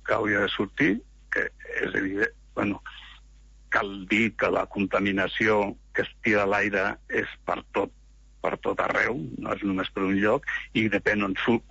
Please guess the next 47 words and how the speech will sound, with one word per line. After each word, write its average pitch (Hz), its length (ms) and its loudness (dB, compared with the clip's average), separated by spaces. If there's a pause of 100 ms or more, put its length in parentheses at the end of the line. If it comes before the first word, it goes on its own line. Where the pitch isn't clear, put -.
bufi 104 340 2
l'aire, 104 460 2 (140)
mm, 101 360 2
se'n 95 160 0
va 98 140 2
cap 101 180 0
al 101 80 2
mar 104 220 2 (360)
o - 140 -2
se'n 107 200 -2
va 110 120 0
cap 104 140 0
a 98 60 0
un 95 80 2
altre 95 260 0
lloc 104 180 0
i 104 120 0
els, 98 100 -4 (100)
i 104 140 0
els 104 260 -4
medidors 98 400 0
no 95 140 0
el 101 100 -2
detecten, 104 480 -4
eh? 113 80 2
Això 101 240 -2
és, - 80 -12
és - 80 -12
que 101 140 0 (420)
a - 80 0
vegades 110 300 2
te 113 100 4
donen 113 300 4
uns, 107 340 2
uns 107 240 0
arguments 104 640 0
per, 95 160 0 (320)
per 101 160 0
negar 98 320 2
coses 104 320 -2
que - 120 -8
són 104 200 0
evidents, 104 460 2 (880)
que - 160 -2
són 98 180 2
poc 104 240 0
consistents. - 720 -2